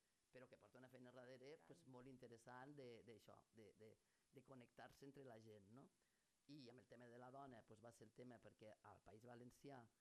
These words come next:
Speaker 1: hi ha una entitat precisament al, al coi, que és el, el lloc, doncs, més el top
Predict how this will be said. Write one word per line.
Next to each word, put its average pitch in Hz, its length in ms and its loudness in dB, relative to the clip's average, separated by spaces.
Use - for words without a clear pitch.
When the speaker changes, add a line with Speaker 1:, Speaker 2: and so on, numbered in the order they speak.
Speaker 1:
hi 120 80 0
ha 117 40 2
una 117 120 -2
entitat 117 340 0
precisament 107 380 0
al, 107 240 0
al 95 180 -8
coi, 127 220 0
que 104 80 -6
és 98 80 -10
el, 92 80 -10
el 98 140 -6
lloc, 107 160 -2
doncs, 104 240 -4
més 117 260 -6
el 110 280 -2
top 135 160 -2